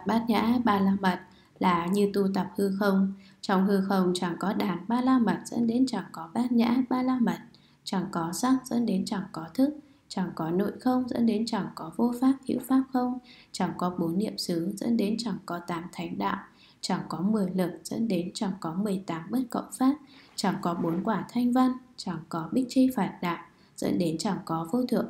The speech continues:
Bồ Đề. Trong Bát Nhã Ba La Mật cũng là như vậy. Bạch Thế Tôn, phải kính lễ chư Bồ Tát Ma Ha Tát, vì chư vị này đã phát đại thệ trang nghiêm vì chúng sanh, mà chư vị này đã phát đại thệ trang nghiêm,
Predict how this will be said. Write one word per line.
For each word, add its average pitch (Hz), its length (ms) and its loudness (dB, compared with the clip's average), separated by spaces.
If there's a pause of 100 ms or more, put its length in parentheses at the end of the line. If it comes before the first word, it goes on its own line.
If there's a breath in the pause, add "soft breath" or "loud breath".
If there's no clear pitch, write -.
Bồ 165 260 -4
Đề. 165 160 -6 (400 soft breath)
Trong 196 240 0
Bát 233 200 4
Nhã 226 380 2
Ba 247 120 2
La 254 240 0
Mật 170 140 -2 (100)
cũng 226 240 0
là 185 260 0
như 220 200 0
vậy. 180 160 -2 (540 soft breath)
Bạch 165 240 -4
Thế 165 240 -6
Tôn, 214 220 0 (380 loud breath)
phải 170 340 0
kính 185 220 2
lễ 247 200 4
chư 269 220 2
Bồ 185 140 0
Tát 240 380 -2
Ma 247 80 4
Ha 254 280 -2
Tát, 285 200 2 (500 loud breath)
vì 180 280 2
chư 277 180 2
vị 185 260 2
này 170 320 -4
đã 254 360 2
phát 277 180 0
đại 190 220 -2
thệ 175 220 -8
trang 247 280 -2
nghiêm 254 240 4 (140)
vì 160 200 -6
chúng 160 200 -10
sanh, 240 400 2 (360 loud breath)
mà 185 260 4
chư 269 220 4
vị 196 200 0
này 165 440 -4
đã 233 340 2 (100)
phát 302 200 4
đại - 220 -2
thệ 185 220 -6
trang 247 280 -2
nghiêm, 254 280 4